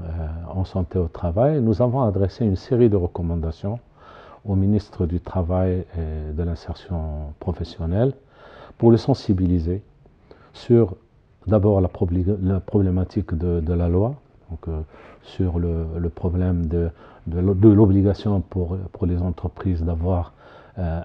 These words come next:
un médecin de travail, un service médico-social à partir du moment où ils ont plus de cinquante salariés, en lui proposant de créer un service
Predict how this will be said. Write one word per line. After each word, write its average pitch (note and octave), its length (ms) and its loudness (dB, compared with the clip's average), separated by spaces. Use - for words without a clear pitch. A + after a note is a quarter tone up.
un F2 140 -2
médecin F2 340 -4
de D#2+ 120 -6
travail, F2 480 -2
un F#2 60 -4
service F2 380 -6
médico-social E2+ 760 -4
à D#2 40 -4
partir - 360 -8
du E2+ 80 -4
moment F2 320 -2
où D#2+ 60 -2
ils D#2+ 140 -6
ont D#2+ 60 -4
plus F2+ 280 -8
de E2+ 80 -16
cinquante F2+ 420 -10
salariés, G2 460 -4
en A2 80 0
lui G#2+ 160 8
proposant G2+ 720 0
de F#2+ 160 0
créer G#2+ 640 2
un F#2+ 180 -2
service G2 480 -2